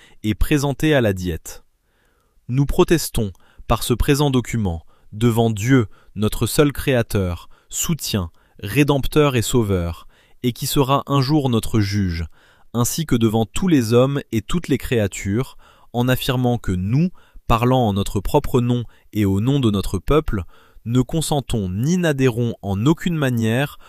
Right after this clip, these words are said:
au décret proposé et en toute chose qui soit contraire à Dieu, à sa sainte parole, à notre bonne conscience et au salut de notre âme. » Quoi ?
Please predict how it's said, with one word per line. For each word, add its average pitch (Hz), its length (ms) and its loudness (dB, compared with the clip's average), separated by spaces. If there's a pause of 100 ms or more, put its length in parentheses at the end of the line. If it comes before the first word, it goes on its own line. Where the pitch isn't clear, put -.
(200)
au 120 120 4
décret 143 400 0
proposé 117 640 0 (300)
et 117 100 2
en 107 100 2
toute 185 240 -4
chose 165 400 4
qui - 140 -10
soit - 200 0
contraire 139 460 -2
à 95 80 0
Dieu, 92 380 -2 (360)
à 104 100 -2
sa 101 140 -2
sainte 156 300 -2
parole, 107 500 0 (340)
à 110 100 -2
notre 107 300 0
bonne 143 260 2
conscience 117 720 -6 (320)
et 113 120 4
au 104 100 4
salut 131 400 2
de 120 100 0
notre 101 320 -2
âme. » 82 340 -6 (800)
Quoi ? 165 380 4